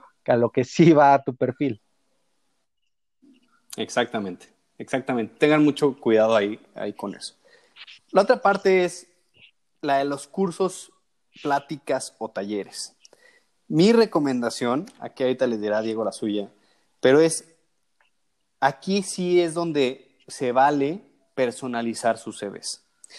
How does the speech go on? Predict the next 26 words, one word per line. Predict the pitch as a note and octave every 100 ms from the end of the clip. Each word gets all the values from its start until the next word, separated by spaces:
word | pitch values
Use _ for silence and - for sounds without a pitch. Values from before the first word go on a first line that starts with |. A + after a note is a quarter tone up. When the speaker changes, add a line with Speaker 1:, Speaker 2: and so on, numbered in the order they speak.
| -
Speaker 2:
sea, | - D#3+ -
si | - D#3+
tomaron | F3 G3 C4
Speaker 1:
Pero | -
no | D#3+
Speaker 2:
un | D#3
Speaker 1:
de |
albures, | C3+ - D#3 C3+
Speaker 2:
curso, | A#2
Speaker 1:
brother. | A#2 A#2 A2+ A#2 - A#3 - C#3+ -
Speaker 2:
eh, | C#3 B2 B2+ - G3+ A#3 G3+ - - _ _ -
no, | C3+ D3+
no, | E3+ F3+ G3 F3
no | F3
de | F3
albures, | D#3+ C#3+ D3 B2
porque | A#2+ A2
a | C3
menos | E3 G3
de | D3+
que | C3
estés | - D#3
aplicando | D3 B2 A2+ B2 B2 A#2
para | A2+
una | A#2 B2 -
posición | A2 - G2+ - A#2+ A#2+ A#2+